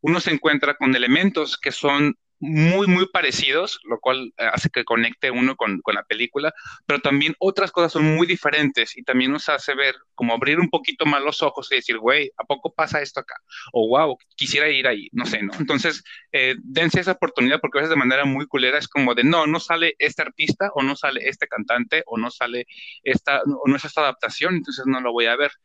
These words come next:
Entonces, películas como, eh, como esta de Loed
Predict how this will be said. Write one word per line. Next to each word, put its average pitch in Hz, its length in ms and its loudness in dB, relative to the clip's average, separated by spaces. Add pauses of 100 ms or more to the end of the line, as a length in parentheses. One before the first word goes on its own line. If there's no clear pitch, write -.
Entonces, 135 280 -4
películas 151 500 -2
como, 117 360 -4 (180)
eh, 107 480 2
como 117 240 -4
esta 127 160 -2
de 107 100 -2
Loed 131 300 4